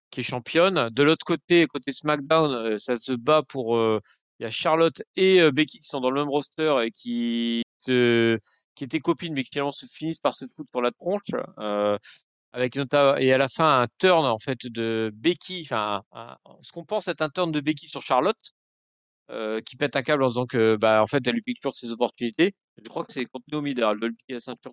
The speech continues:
sur Naomi. Euh,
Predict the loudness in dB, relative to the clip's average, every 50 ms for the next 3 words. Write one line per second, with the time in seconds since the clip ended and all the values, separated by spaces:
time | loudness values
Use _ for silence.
0 | _ -18 -18 -16 -14 -8 -8 -6 -6 -6 -8 -10 -10 _ _ _ _ _ _ _
1 | _ _ _ _ _ _ _ -10 -6 -4 -2 0 0 2 2 2 2 2 2 4
2 | 4 4 4 4 2